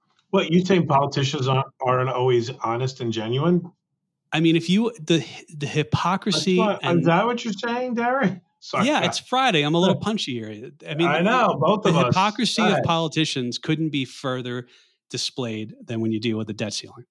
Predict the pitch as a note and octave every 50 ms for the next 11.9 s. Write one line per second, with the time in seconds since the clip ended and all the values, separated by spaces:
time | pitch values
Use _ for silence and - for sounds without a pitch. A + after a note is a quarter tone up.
0 | _ _ _ _ _ _ _ _ - _ - - - A#3 A3 E3+ B2+ G2+ G2 G2
1 | - _ _ _ _ _ _ _ _ _ _ _ _ _ _ _ _ _ _ -
2 | C#3 C#3 C#3 C#3 C#3 C3+ C3+ C3+ C3+ C3+ - _ _ _ _ _ _ - F#3+ G3+
3 | G#3 A3 A3+ A3 A3 A3 A3 G#3+ G3+ F3 G#3 G#3 G#3 - A3 A3 G#3+ G3+ G3+ -
4 | G3+ F#3 - - F#3 - A3 G#3+ - - C#3 A#2 G#2+ A2 G#2+ G#2 G#2 G#2 - _
5 | _ _ _ _ _ _ _ _ _ _ _ _ _ _ _ _ _ _ _ _
6 | _ _ _ _ _ _ _ _ - G3+ F#3+ - - - - A#3 B3 C4 B3+ B3
7 | G#3+ D#3 - D3+ B2+ B2 A#2+ A#2+ A#2+ A#2 - - - B2 A#2+ A#2 A2+ A2+ _ _
8 | _ _ _ _ _ _ _ _ _ _ _ _ _ - C3 B2+ B2+ C3 C3+ C#3
9 | C3 - D3 C#3 C3+ C3+ - - - G3 F3+ - - B2 A2+ G#2 A2 G#2+ G#2 G2+
10 | G#2+ A2+ - - - - _ _ _ _ _ _ _ _ _ _ _ _ _ _
11 | _ _ _ - - E3 C3 E3+ - - D3+ C3 B2+ B2+ A#2+ A#2+ - -